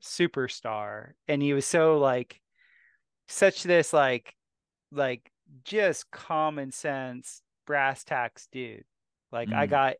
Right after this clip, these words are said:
Speaker 1: every piece of his literature that was ever written about him, every single one of his workshops I bought. <laughs> And I'm such a, a doofus when it comes to electrical things. It, like, it,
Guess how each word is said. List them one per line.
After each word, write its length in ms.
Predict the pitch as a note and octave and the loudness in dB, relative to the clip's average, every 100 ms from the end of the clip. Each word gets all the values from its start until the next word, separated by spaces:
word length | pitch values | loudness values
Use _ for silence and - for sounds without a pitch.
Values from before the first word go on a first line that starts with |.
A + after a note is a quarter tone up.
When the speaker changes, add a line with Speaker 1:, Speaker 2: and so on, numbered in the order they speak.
| - | 0
Speaker 1:
every 420 | D3 C3+ C#3+ C3+ | 0 0 -4 -8
piece 380 | - C#3 C3+ - | -12 -12 -12 -12
of 180 | A#2+ - | -12 -8
his 580 | C3+ B2 A#2 A2 - - _ _ _ _ | -6 -6 -6 -10 -16 -18 _ _ _ _
literature 720 | C#3 D3 D#3 D#3+ - E3 D3+ C#3 | -2 0 2 0 0 0 2 4
that 200 | C3 B2+ | 2 -2
was 180 | A#2+ | -4
ever 280 | C3 C3 A#2+ | -4 -4 -6
written 300 | A2 D3+ C#3+ | -4 -4 -4
about 380 | C#3 C3+ C3+ C3+ | -6 -2 0 -2
him, 460 | C3 B2 A#2+ A#2 A#2+ _ - | -6 -10 -12 -16 -20 _ -2
every 300 | D3 C3+ C#3 | -2 -2 -8
single 420 | - C3+ C3 A#2 | -8 -8 -6 -6
one 220 | B2 B2+ | -6 -6
of 160 | B2+ A2 | -8 -6
his 320 | B2+ A#2+ G#2 | -6 -6 -8
workshops 760 | G#2+ B2+ C3+ - D3 B2 - B2+ | -6 -4 -4 -2 2 2 0 -4
I 120 | A2+ | -6
bought. 440 | G#2+ G#2+ G#2+ G#2+ - - | -2 0 0 -2 -4 0
<laughs> 280 | C4+ - B3+ _ - G#3+ A3 - | 0 -2 -10 _ -18 -14 -10 -4
And 100 | E3 | 0
I'm 220 | D#3 D3+ | 2 0
such 280 | C3 F3+ D#3+ | 0 -2 0
a, 400 | E3 C3+ C3+ C3+ | -4 -4 -6 -8
a 40 | C#3 | -10
doofus 540 | C#3 E3 - C3+ - | -8 -8 -6 -8 -8
when 120 | C3 | -10
it 120 | B2+ | -10
comes 320 | - C#3+ C3+ - | -6 -6 -6 -6
to 140 | C3 | -6
electrical 580 | A#2 B2 - B2+ C3 A#2 | -2 -4 -6 -10 -8 -6
things. 400 | - D3 C3 A#2+ | -2 -2 -2 -6
It, 260 | B2+ - | -8 -6
like, 260 | C3+ C3 - | -4 -4 -4
it, 260 | - C#3 C3 | -6 -6 -6